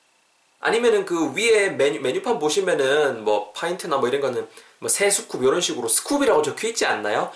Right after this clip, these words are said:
한 스쿱의 양 이런 식으로. 그러니까 스쿱이 이렇게 이게 한번 푸는 그 양 그거를 뜻 수, 뜻, 뜻할 수가 있어요. 로마가 동사로 쓰면 이렇게 푸-, 푸다라는 뜻도 되고요. 그래서 scoop out something 하게 되면은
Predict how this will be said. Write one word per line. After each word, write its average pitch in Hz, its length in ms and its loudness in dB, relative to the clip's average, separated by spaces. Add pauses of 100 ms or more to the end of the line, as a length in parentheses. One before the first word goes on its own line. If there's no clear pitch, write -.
(120)
한 147 180 -2
스쿱의 151 500 0
양 117 300 0
이런 135 160 2
식으로. 104 340 -4 (260)
그러니까 202 220 0
스쿱이 233 560 0 (180)
이렇게 196 220 -2
이게 156 440 0 (180)
한번 220 540 0
푸는 277 340 -4
그 208 180 0
양 120 280 -2
그거를 180 400 2
뜻 151 160 -6
수, 151 280 -8
뜻, 156 200 -2
뜻할 160 280 -4
수가 131 200 2
있어요. 110 640 2 (220)
로마가 185 320 2
동사로 170 340 2
쓰면 139 220 -2
이렇게 123 300 -10
푸-, - 140 -12 (120)
푸다라는 262 440 2
뜻도 113 200 -6
되고요. - 320 -6 (260)
그래서 151 180 2
scoop 214 420 -2
out 151 380 2
something 151 300 -2
하게 123 120 -2
되면은 151 340 0